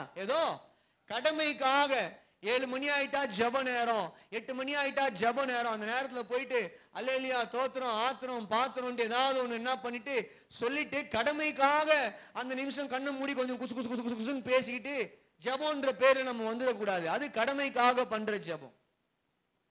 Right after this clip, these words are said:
பேருக்காக ஜெபம் பண்ணக்கூடாது. ஜெபம் பண்ணணுமே அப்படின்ற பேருக்காக என்ன பண்ணக்கூடாது? ஜெபிக்க கூடாது. ஜெபிக்கணுமே, ஐயோ அப்படின்ற பேருக்காக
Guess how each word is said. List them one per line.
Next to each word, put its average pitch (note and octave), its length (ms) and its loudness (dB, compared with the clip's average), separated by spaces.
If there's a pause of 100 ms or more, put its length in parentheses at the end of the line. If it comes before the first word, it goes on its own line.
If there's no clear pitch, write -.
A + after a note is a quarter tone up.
(600)
பேருக்காக D4+ 680 4
ஜெபம் B3+ 340 4
பண்ணக்கூடாது. F#3+ 540 -6 (1120)
ஜெபம் C#4+ 320 -2
பண்ணணுமே C#4+ 500 0 (720)
அப்படின்ற C4+ 360 -2 (760)
பேருக்காக D4 480 2
என்ன C#4 240 0
பண்ணக்கூடாது? C4 540 -2 (600)
ஜெபிக்க C#4+ 340 0
கூடாது. F3+ 320 -4 (300)
ஜெபிக்கணுமே, C#4+ 680 -2 (580)
ஐயோ B3+ 280 0 (920)
அப்படின்ற C#4 340 -2
பேருக்காக A#3 640 6